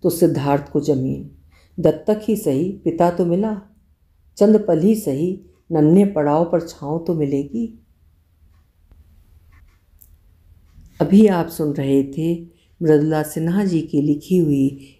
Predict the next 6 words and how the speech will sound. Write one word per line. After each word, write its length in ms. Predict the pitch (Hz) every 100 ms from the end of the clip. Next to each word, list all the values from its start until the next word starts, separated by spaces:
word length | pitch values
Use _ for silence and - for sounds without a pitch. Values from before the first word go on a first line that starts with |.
| -
एक 480 | 151 143 139 - _ -
मर्म 420 | 165 196 190 151
स्पर्शी 520 | 127 - 143 - 147
कहानी 720 | 143 135 135 127 151 196 214 - -
दत्तक 480 | 160 143 - 139 -
पिता। 440 | - - - -